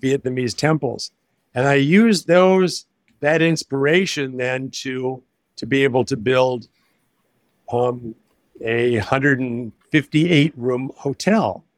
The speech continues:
And it feels fresh and modern, but it's also deep, uh, it also draws upon a deep history of architectural, um,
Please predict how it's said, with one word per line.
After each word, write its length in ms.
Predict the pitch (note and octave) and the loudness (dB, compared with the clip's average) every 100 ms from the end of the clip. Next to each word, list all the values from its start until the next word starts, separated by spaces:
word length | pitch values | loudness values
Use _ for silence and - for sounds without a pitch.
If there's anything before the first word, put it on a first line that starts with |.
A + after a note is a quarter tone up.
| _ _ _ _ _ | _ _ _ _ _
And 260 | B2+ C#3+ D3 | 2 2 2
it 260 | D3+ C3+ | 2 0
feels 540 | - E3+ F3+ F3 D#3+ - _ | 0 4 6 6 4 -2 _
fresh 320 | E3+ E3+ - | -6 -6 -8
and 160 | D3 C3+ | -10 -8
modern, 600 | D3+ G#3 G3+ B2+ B2+ C#3 _ _ _ | -4 -2 -2 -4 -10 -16 _ _ _
but 160 | D3 D#3+ | -2 0
it's 180 | D#3 | -2
also 680 | G3+ E3 G#3 F3 F3+ D#3+ D3+ - _ _ _ _ | -4 -2 0 2 2 2 0 -6 _ _ _ _
deep, 300 | C#3+ F3 F#3+ _ _ _ _ - | -4 -2 -4 _ _ _ _ -20
uh, 420 | B2+ C3 C3 B2+ | -18 -14 -12 -12
it 260 | D3 C#3 A#2+ | -12 -12 -4
also 380 | D3+ D#3+ E3 C#3 | -2 0 0 0
draws 480 | A2+ C#3 E3 D#3+ | 2 4 4 2
upon 420 | D3 C3+ C3+ C3+ C3 | -2 -4 -4 -4 -6
a 220 | C#3 A#2 | -8 -10
deep 340 | - C#3 D#3+ | -6 -4 -4
history 600 | - E3+ D#3 - C3+ B2+ | -2 0 0 -4 -6 -4
of 120 | A#2 G#2 | -6 -6
architectural, 1000 | C3+ B2+ C3 - C3 - C3+ B2 A#2+ A#2 _ _ _ _ _ - | -10 -8 -8 -8 -8 -8 -8 -4 -4 -6 _ _ _ _ _ -6
um, 320 | A2+ A2+ A#2 | -2 0 -2